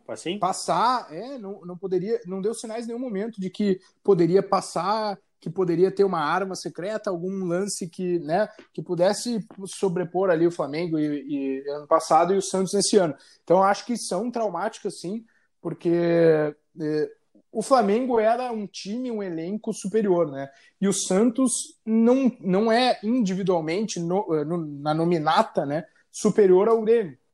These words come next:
Speaker 2: Aí foi uma questão coletiva ali do Santos realmente, eh, ser melhor preparado pelo Cuca, na minha opinião, né? Mas, eh, os nomes do Grêmio até são, acho que, eh, superiores ao Santos. O do, a do River,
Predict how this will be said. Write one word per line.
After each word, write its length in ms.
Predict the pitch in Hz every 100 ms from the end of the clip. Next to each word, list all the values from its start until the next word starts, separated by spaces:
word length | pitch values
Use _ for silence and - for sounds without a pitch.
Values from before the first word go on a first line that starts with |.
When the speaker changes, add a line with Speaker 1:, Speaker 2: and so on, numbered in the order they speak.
| _
Speaker 2:
Aí 420 | 127 135 139 165
foi 160 | 185 190
uma 100 | 185
questão 400 | 185 190 - 202
coletiva 640 | - 202 220 214 - 220
ali 140 | 196 175
do 160 | 185
Santos 480 | 190 175 190 196 160
realmente, 680 | 151 185 175 196 - 220 - _ _ _
eh, 400 | 170 180 175 165 -
ser 520 | - 175 190 165 160 _ _ _ _ _
melhor 520 | 175 147 165 151 170 175
preparado 560 | 190 185 196 170 175
pelo 200 | 202 214
Cuca, 320 | - 180 185
na 80 | 208
minha 140 | 190 190
opinião, 340 | 220 214 190 - _ _ -
né? 140 | 143
Mas, 260 | 147 139 147
eh, 360 | 143 139 135 - _
os 160 | - 170
nomes 460 | 151 151 214 226 170
do 120 | 165
Grêmio 300 | 151 156 175
até 220 | 170 180
são, 500 | 180 214 208 214 208 - _ _ -
acho 260 | 151 165
que, 380 | - 202 208 202 - - _
eh, 140 | 190 180 170 -
superiores 540 | - 196 208 175 180
ao 80 | 214
Santos. 380 | 208 151 - - _ _ _ _ -
O 160 | 233
do, 500 | 277 240 202 190 185 -
a 100 | 160
do 140 | 185
River, 440 | 190 175 214 247